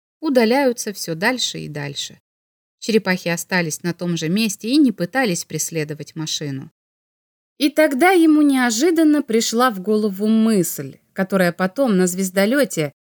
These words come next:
всеми была признана вероятной. Венериане и не думали нападать на нас. Первые черепахи, которые, как нам показалось, бросились на Второго,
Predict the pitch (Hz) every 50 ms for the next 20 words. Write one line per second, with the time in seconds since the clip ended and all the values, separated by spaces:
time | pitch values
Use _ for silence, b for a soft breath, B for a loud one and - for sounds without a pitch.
0 | _ _ - - - - 302 285 247 208 185 175 165 180 180 175 175 165 151 -
1 | - 254 294 254 185 185 175 165 165 160 170 185 247 240 240 240 208 196 180 151
2 | 139 - - 143 135 127 - _ _ _ _ _ _ _ _ _ _ _ _ _
3 | _ _ _ _ _ 302 330 349 339 320 311 294 285 285 302 302 294 294 294 294
4 | 285 277 285 269 214 233 254 285 320 330 339 311 302 269 - 240 208 208 190 170
5 | - 160 156 151 139 127 123 120 - - - _ _ _ _ _ _ _ _ _
6 | _ 220 220 202 202 190 196 190 - - 196 208 196 - 254 262 240 - 151 147
7 | - 180 175 - 180 175 165 156 156 151 - 196 190 190 208 202 202 196 214 214
8 | - 247 240 208 208 190 170 156 165 175 180 185 220 233 208 170 - 185 170 175
9 | 175 - 208 208 202 - - - 330 311 226 185 156 156 139